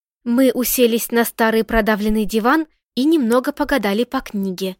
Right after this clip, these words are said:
Причем мне все время выпадали испытания, а крысе то с ума, то казенный дом.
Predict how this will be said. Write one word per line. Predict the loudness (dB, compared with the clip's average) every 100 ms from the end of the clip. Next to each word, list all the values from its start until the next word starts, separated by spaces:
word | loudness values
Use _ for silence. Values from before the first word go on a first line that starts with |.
| _ _ _ _ _
Причем | 0 2 2 2 2 0
мне | 0 2 2 0
все | -2 0 2
время | 4 4 2
выпадали | -2 -2 0 2 2 0
испытания, | -2 -2 0 0 0 0 2
а | 2
крысе | 2 2 2 2 -4
то | 0 0
с | 0 -2
ума, | 2 2 0 _ _ -2
то | 2
казенный | 2 2 0 0 -2
дом. | -2 -6 -6